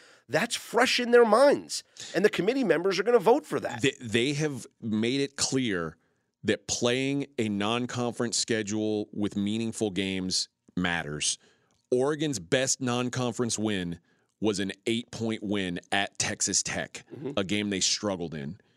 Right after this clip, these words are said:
Speaker 2: Texas went to Alabama and beat them by double digits in their building. Like, i-, if, if you say that that doesn't
Speaker 1: I will
Speaker 2: matter
Speaker 1: give you this. I'll give you this,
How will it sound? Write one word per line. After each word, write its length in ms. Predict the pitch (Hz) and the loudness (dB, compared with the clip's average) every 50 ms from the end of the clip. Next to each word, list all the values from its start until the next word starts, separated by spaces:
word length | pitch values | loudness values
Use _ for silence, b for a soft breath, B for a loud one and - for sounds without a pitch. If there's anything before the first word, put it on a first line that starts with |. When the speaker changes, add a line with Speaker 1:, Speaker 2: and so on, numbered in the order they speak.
| _ _ _ _ _ _ _ _ _ _ _ _ _ _ _ _ _ _ _ _ _ _ _ | _ _ _ _ _ _ _ _ _ _ _ _ _ _ _ _ _ _ _ _ _ _ _
Speaker 2:
Texas 480 | - - 135 135 - - 147 135 117 101 | -2 -2 -2 -2 -2 -2 -2 0 -2 -2
went 320 | 98 107 123 131 - _ - | -2 -2 -2 -2 -2 _ -2
to 260 | - - 151 160 160 - | 0 0 0 0 0 0
Alabama 840 | 135 135 139 139 135 113 120 117 117 113 107 101 98 92 90 - _ _ _ _ _ _ _ - | 0 0 0 0 -2 -2 -2 -2 0 -2 -2 -2 -4 -4 -6 -8 _ _ _ _ _ _ _ -4
and 200 | 113 110 101 82 | -4 -4 -4 -4
beat 200 | 110 110 110 - | -4 -4 -2 -2
them 160 | 117 110 104 | -2 -2 0
by 140 | 98 104 101 | 0 -2 -2
double 280 | 85 98 101 90 98 | -2 -2 -2 -2 -4
digits 400 | 90 82 101 95 80 92 87 - | -4 -2 -4 -4 -2 -4 -4 -4
in 120 | 90 90 90 | -4 -4 -4
their 140 | 87 85 80 | -4 -6 -6
building. 480 | 76 85 80 78 69 78 76 80 - - _ _ - | -6 -6 -6 -6 -6 -10 -12 -12 -14 -18 _ _ -2
Like, 180 | 104 104 92 - - | -2 -2 -2 -2 -4
i-, 140 | 143 143 - - | -4 -4 -2 0
if, 260 | 151 151 156 - - - 151 | 0 0 0 -2 -6 -4 -2
if 180 | 160 151 - | -2 -2 0
you 160 | 165 185 226 - | 0 0 0 2
say 280 | - - 240 226 214 | 2 2 2 2 2
that 160 | 160 170 - - | 0 0 0 0
that 160 | 165 175 - | 0 0 0
doesn't 160 | 196 196 - | 2 2 4
Speaker 1:
I 40 | 139 | 4
will 80 | 147 151 | 4 4
Speaker 2:
matter 140 | 190 208 | 6 4
Speaker 1:
give 80 | 214 160 | 4 4
you 40 | 160 139 | 4 2
this. 140 | 117 - - | 0 0 -2
I'll 120 | 113 113 | -2 0
give 140 | 104 123 123 | 0 0 -2
you 60 | 139 | 0
this, 320 | 156 165 - - - - | 0 0 -2 -2 -6 -10